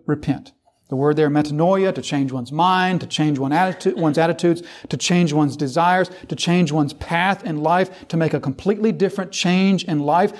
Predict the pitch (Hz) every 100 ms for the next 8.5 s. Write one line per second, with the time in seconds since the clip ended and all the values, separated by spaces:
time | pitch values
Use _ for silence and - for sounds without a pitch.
0 | - - 160 156 160 269 262 262 202 -
1 | 165 - 196 208 160 - 214 202 170 -
2 | 175 139 143 - 233 302 311 - - -
3 | _ - 160 160 190 196 185 147 - 185
4 | 170 185 175 160 135 190 226 233 214 160
5 | 147 165 185 175 143 139 - 180 190 160
6 | 175 170 143 127 - 220 214 143 - 226
7 | 220 247 240 - - - _ - 143 -
8 | 214 254 262 247 -